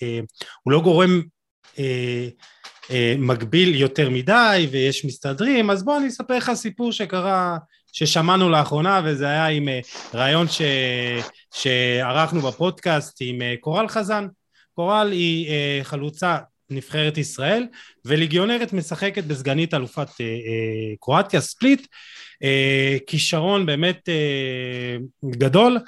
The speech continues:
והיה להם, אה, טורניר, היא מספרת, היא בת עשרים ושתיים ועברה שתי פציעות, אה, רצועה צולבת, יש לה סיפור מדהים,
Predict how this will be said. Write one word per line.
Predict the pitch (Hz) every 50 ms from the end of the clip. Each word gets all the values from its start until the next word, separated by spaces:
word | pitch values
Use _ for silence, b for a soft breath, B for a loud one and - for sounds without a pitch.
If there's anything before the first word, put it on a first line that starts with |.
| B B B B B B -
והיה | 120 117 113 110 120 135 135 135 135 135 131 131 131 131 131 131 131 131 127 127 127 131 131 131 127 123 120 113 - _ _ _ _ _ _ _ _ _ _ _ _ - 147 165
להם, | 175 180 175 170 165 160
אה, | 156 147 143 139 135 135 135 135
טורניר, | - 143 127 139 147 170 175 156 123 123
היא | 120
מספרת, | 117 120 - - - - 156 147 131 127 120 - b b b b b b b _
היא | 127 127 127
בת | 131 165 160 180
עשרים | 156 - 196 175
ושתיים | 165 156 - 185 180 175 160
ועברה | 151 135 135 160 170
שתי | 165 - - - 175 165
פציעות, | 165 - - - 143 151 156 156 - 160
אה, | 139 135 127 113
רצועה | 127 120 - - 151 151
צולבת, | 151 - 131 127 147 160 156 156 -
יש | 147 -
לה | 185
סיפור | 160 - - - - - 156 156
מדהים, | 143 123 110 110 156 185 185